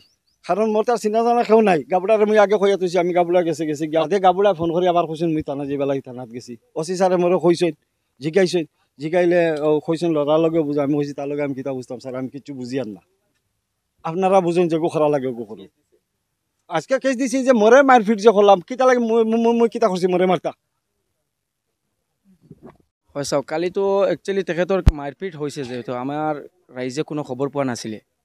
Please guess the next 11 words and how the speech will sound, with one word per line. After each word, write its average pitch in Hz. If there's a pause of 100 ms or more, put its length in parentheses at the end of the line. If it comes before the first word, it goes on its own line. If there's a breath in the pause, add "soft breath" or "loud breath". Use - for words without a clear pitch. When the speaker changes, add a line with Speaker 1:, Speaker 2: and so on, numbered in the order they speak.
(720)
Speaker 2:
যিহেতু 160
ৰাইজে 151
খবৰ 156
পোৱাৰ 156
লগে 147
লগে 147
তেখেতৰ 147
লগত 135
আহি 135
যোগাযোগ 127
কৰিছে 131